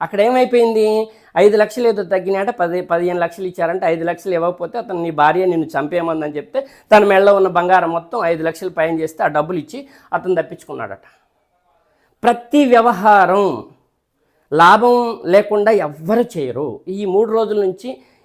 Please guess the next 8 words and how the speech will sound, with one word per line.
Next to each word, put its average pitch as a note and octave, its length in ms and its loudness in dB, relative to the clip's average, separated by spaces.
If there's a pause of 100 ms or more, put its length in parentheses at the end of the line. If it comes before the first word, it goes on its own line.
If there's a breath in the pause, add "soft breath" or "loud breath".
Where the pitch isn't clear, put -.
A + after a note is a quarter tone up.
(100)
ఏ F#3+ 320 2
అధికార G#3 580 0
పార్టీలకి F3+ 640 -6
న్యాయం, E3 420 -2
ఆ, - 20 -8
ఆ, A#2 500 -12
లాభం G3 380 2
జరుగుతుంది? E3 680 -4